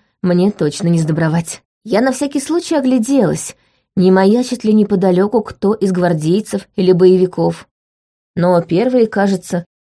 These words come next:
охраняли лишь покои принца и его самого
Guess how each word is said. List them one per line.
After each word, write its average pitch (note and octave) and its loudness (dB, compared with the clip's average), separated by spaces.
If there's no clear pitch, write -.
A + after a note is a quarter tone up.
охраняли F#3+ 2
лишь F#3 0
покои F#3 0
принца F#3 -4
и G3 0
его F3+ 2
самого F3 -2